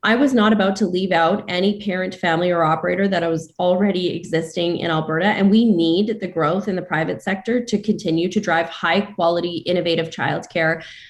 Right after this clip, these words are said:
Um, and they are able to set up spaces a little bit quicker for a var-, variety of reasons. And so we wanted that included in this plan. The other thing is that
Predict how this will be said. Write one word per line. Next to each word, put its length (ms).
Um, 580
and 320
they 140
are 140
able 360
to 100
set 220
up 120
spaces 420
a 60
little 180
bit 180
quicker 280
for 220
a 80
var-, 340
variety 540
of 120
reasons. 500
And 120
so 120
we 220
wanted 340
that 160
included 380
in 100
this 160
plan. 440
The 120
other 180
thing 340
is 220
that 360